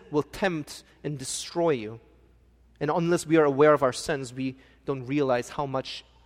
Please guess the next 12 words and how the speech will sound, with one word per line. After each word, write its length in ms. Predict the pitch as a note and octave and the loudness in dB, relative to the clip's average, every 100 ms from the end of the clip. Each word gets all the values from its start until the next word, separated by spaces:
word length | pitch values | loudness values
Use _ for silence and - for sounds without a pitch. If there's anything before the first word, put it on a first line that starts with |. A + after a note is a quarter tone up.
| _ _ - | _ _ -14
in 180 | B2+ B2 | -12 -10
need 380 | C#3 B2+ A2+ A#2 | -10 -10 -12 -16
we 160 | B2+ B2 | -10 -6
are 240 | A#2+ G#2+ - | -6 -6 -10
in 60 | A#2 | -12
of 100 | A2+ | -12
a 40 | |
Savior. 440 | - B2 A#2+ - - _ _ _ _ _ _ _ - | -10 -10 -10 -12 -20 _ _ _ _ _ _ _ -14
And 140 | C3 | -4
number 180 | C#3 D3+ | 0 0
two, 380 | - E3 D3+ D3+ - - _ _ _ _ _ _ - | 0 2 2 0 -8 -20 _ _ _ _ _ _ -4
remember 720 | C#3 C#3+ E3+ G3 E3+ E3 | -2 6 6 8 8 8